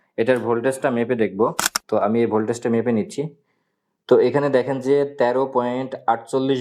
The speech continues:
ভোল্টেজ দেখাচ্ছে, যেটা আমাদের জেল করার আগে বারো পয়েন্ট সামথিং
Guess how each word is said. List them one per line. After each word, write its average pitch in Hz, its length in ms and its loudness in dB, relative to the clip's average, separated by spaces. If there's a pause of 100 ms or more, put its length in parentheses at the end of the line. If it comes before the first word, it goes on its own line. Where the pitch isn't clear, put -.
ভোল্টেজ 110 360 -2
দেখাচ্ছে, 101 320 -4 (480)
যেটা 120 200 4 (100)
আমাদের 123 280 0 (140)
জেল 117 140 2 (100)
করার 127 220 2 (120)
আগে 110 200 0 (420)
বারো 113 280 2 (100)
পয়েন্ট 127 220 -2 (140)
সামথিং 123 300 -2